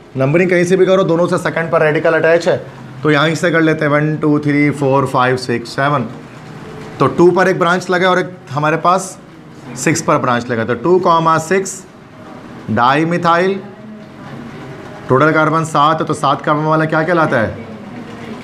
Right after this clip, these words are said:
Heptane। समझ में आ गया? तो यहाँ पर ये चीज़ है ना कि open the condense chain, condense chain को open करना ज़रूरी है, वरना आप नेमिंग नहीं कर पाएंगे।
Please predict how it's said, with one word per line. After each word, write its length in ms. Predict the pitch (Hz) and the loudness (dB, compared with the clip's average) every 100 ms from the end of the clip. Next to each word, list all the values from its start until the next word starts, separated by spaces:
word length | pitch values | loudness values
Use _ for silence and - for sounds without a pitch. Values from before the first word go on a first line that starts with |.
| - | -4
Heptane। 300 | 113 107 120 | -4 -2 -2
समझ 200 | 135 147 | 0 2
में 80 | 170 | 4
आ 40 | |
गया? 180 | 185 175 117 - - - - - | 4 2 0 -8 -20 -20 -20 -6
तो 60 | 139 | 0
यहाँ 200 | 143 160 | 2 4
पर 140 | 170 | 2
ये 120 | 175 185 | 0 0
चीज़ 180 | 185 | -2
है 60 | 185 | -2
ना 80 | 220 | 0
कि 120 | 226 | 2
open 360 | 196 180 214 214 | 2 4 2 4
the 80 | 220 | 2
condense 480 | 202 185 180 180 180 | 2 2 2 2 0
chain, 240 | 151 135 | -2 0
condense 360 | 139 139 160 165 | 0 2 0 0
chain 140 | 160 | -2
को 100 | 156 | 0
open 200 | 139 143 | 0 0
करना 200 | 139 135 | 0 2
ज़रूरी 300 | 120 107 104 | 2 0 0
है, 80 | 95 - - - - - | -4 -6 -16 -18 -18 -4
वरना 160 | 110 120 | 0 0
आप 140 | 120 | 0
नेमिंग 220 | 123 123 | -2 0
नहीं 100 | 120 | 0
कर 140 | 117 104 | 0 -2
पाएंगे। 280 | 110 101 | -2 -4